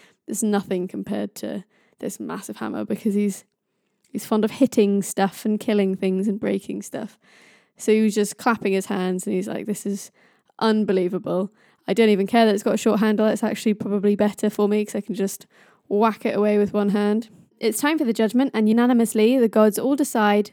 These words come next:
that Brock and Eitri are the winners. And Loki's like, "What the hell are you talking about? He, the other guys made you, like, a ship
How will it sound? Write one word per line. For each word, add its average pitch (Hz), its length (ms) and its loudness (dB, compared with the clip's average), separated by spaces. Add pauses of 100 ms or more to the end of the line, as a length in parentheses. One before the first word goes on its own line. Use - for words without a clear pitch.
(100)
that - 220 -4
Brock - 280 0
and 214 140 -4
Eitri 202 400 -4
are 190 80 -2
the 185 80 -4
winners. 180 340 -4 (440)
And 240 120 2
Loki's 247 320 2
like, 294 240 -4
"What 370 160 -4
the 392 80 0
hell 392 180 2
are 392 40 4
you 381 80 4
talking 370 220 4
about? 254 260 4
He, 302 220 2
the 349 400 2
other 359 160 2
guys 359 260 4
made 349 240 4
you, 320 80 4
like, 330 240 0
a 330 80 0
ship - 360 -2